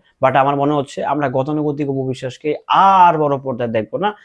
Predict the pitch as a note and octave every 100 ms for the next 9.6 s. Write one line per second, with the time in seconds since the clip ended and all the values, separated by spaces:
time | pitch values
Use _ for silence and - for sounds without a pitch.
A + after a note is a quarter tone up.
0 | _ _ B2 F3 F#3+ F#3 G3 G3+ G#3+ F3+
1 | E3 - E3 F3+ F#3 E3 F#3 F3 D#3+ E3
2 | D#3 D3 C3 A#2 G#2+ E3+ E3 E3+ G#3+ C4
3 | - _ _ - G3+ - - - F#3+ G#3+
4 | A3+ A#3 E3+ F3 F#3 B3 - _ _ C3+
5 | D3+ E3 D#3+ D#3 D3 D#3 D#3 D#3+ D3 D3+
6 | C#3+ C3+ C3+ B2+ A#2 A#2 G#2 A#2+ C3+ C#3
7 | - F#3 A3+ - _ _ _ _ G#2 G#2+
8 | F#2+ - E2+ - - _ - D3 F3+ G3+
9 | A#3 A3+ G#3+ G3 F3+ B2+